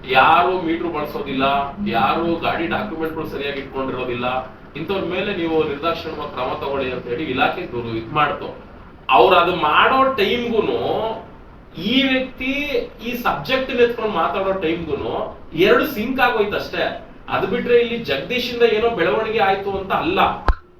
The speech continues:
ಈಗ ಜಗದೀಶ್ಗೆ ಯಾಕೆ ಬೆಳವಣಿಗೆ ಆಗಕ್ ಶುರುವಾಯ್ತು ಅಂದ್ರೆ ಇಲ್ಲಿ ಈ ಪ್ರೊಸೆಸ್ ಶುರು ಆದಾಗ ಜಗದೀಶ್ ಇನ್ವಾಲ್ವ್ ಆದ್ರು.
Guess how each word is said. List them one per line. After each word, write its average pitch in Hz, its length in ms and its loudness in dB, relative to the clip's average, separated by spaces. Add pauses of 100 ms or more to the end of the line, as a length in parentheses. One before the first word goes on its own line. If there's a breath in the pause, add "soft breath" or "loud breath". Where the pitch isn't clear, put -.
(260)
ಈಗ 147 120 -6
ಜಗದೀಶ್ಗೆ 233 760 0
ಯಾಕೆ 190 240 0
ಬೆಳವಣಿಗೆ 214 460 2
ಆಗಕ್ 196 240 2
ಶುರುವಾಯ್ತು 180 540 0
ಅಂದ್ರೆ - 580 -2 (220)
ಇಲ್ಲಿ 247 320 2
ಈ 240 240 0
ಪ್ರೊಸೆಸ್ 240 500 2
ಶುರು 233 220 6
ಆದಾಗ 214 400 4
ಜಗದೀಶ್ 196 420 -2
ಇನ್ವಾಲ್ವ್ 202 320 4
ಆದ್ರು. - 320 0